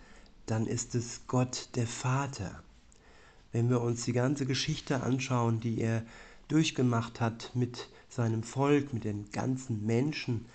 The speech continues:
mit allen Völkern und schaut, ja,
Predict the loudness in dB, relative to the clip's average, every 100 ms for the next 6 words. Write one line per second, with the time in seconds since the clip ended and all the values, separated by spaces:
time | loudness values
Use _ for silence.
0 | -20 -8 -4 -2 0 0 -2 0 2 2
1 | 4 2 2 -2 -12 -20 -20 -20 -20 -20
2 | -20 -20 -20 -16 -2 0 0 -2 0 2
3 | 2 0 -6 -14 -12 -2 0